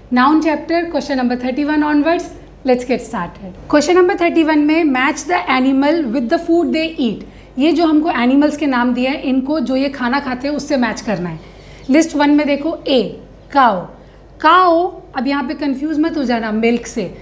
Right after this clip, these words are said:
काऊ हमको दूध देती है, लेकिन खाती तो grass है ना, तो काऊ को हम match करेंगे grass से, फ़ोर से। B, Dog। Dog को पसंद होती है bone, हड्डी, तो इसको match कर देंगे थ्री से।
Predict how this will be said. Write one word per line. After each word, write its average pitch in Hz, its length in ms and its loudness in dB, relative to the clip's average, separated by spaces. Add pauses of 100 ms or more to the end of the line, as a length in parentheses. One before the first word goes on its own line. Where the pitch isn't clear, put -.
(280)
काऊ 277 240 6
हमको 311 260 -2
दूध 302 240 -2
देती 247 420 0
है, 220 160 -2
लेकिन 233 320 0
खाती 262 340 0
तो 320 140 -2
grass 240 460 0
है 269 80 0
ना, 330 240 -2 (340)
तो 262 80 0
काऊ 254 280 4
को 294 60 -2
हम 277 120 0
match 269 220 0
करेंगे 285 340 -2
grass 233 340 -2
से, 190 200 -8
फ़ोर 247 340 2
से। 165 260 -8 (440)
B, 285 400 2 (300)
Dog। 226 600 2
Dog 311 280 -2
को 359 80 -8
पसंद 311 360 -4
होती 285 240 -4
है 220 180 0
bone, 285 480 4 (120)
हड्डी, 277 400 -2 (300)
तो 277 80 -4
इसको 330 320 0
match 285 240 2
कर 254 180 -4
देंगे 226 240 -2
थ्री 247 320 0
से। 302 340 -2